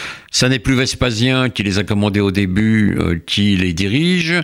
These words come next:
Euh, Vespasien a été, euh, nommé empereur, euh, à Rome. Euh, c'est, euh, son fils Titus qui va, euh, prendre, euh, la ville, le temple, qui va,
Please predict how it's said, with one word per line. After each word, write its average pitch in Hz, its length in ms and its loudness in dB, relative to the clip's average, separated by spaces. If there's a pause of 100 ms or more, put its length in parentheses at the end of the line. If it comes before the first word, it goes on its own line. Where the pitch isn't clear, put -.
(380)
Euh, 87 60 -2
Vespasien 98 800 0
a 87 200 -4
été, 90 640 0
euh, 85 720 0
nommé 90 360 0
empereur, 101 680 0 (260)
euh, 50 640 -2
à - 180 -6
Rome. 160 460 0 (480)
Euh, 95 300 0
c'est, 139 640 0
euh, 98 200 2
son 92 220 0
fils 139 500 0 (160)
Titus - 600 -2 (600)
qui 147 360 0
va, 123 440 -2
euh, 95 260 0
prendre, 95 920 0
euh, 87 300 0
la 87 140 -2
ville, 151 380 0 (180)
le 90 240 0
temple, 160 600 -2 (560)
qui 117 140 0
va, 113 320 0